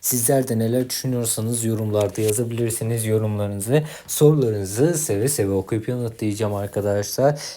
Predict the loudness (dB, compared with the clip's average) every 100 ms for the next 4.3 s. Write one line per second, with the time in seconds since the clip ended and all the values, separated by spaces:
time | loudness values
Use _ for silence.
0 | -6 -2 0 2 2 2 -2 -10 0 2
1 | 2 0 -6 -2 -2 0 -2 -2 -2 -2
2 | -2 -4 -4 -6 -6 -4 -2 0 0 -2
3 | 0 0 0 -4 -16 -20 _ 2 2 2
4 | 0 2 -2